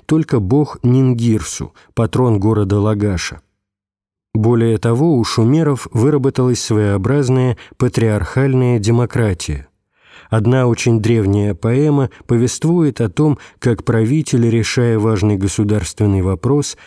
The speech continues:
обсуждает его не только с советом старейшин, но и с общенародным собранием граждан города. Причём воля этого последнего оказывается решающей. В больших городах, вроде Киша и Уммы,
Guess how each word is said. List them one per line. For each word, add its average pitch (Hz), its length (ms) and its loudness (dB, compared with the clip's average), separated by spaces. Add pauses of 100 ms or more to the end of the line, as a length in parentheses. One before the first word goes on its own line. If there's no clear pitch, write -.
(220)
обсуждает 120 760 0
его 127 240 2
не 131 140 2
только 160 320 -2
с - 60 -4
советом 104 520 0
старейшин, 127 760 0 (320)
но 147 200 2
и 156 80 2
с - 160 -6
общенародным 123 840 0 (140)
собранием 127 920 0
граждан 110 600 0
города. 92 560 -2 (400)
Причём 113 400 0
воля 110 360 0
этого 101 300 -2
последнего 127 800 0 (160)
оказывается 107 720 0
решающей. 95 880 -2 (1120)
В 98 160 0
больших 117 520 0
городах, 135 560 0
вроде 98 440 0
Киша 139 580 -2
и 110 180 0
Уммы, 131 540 2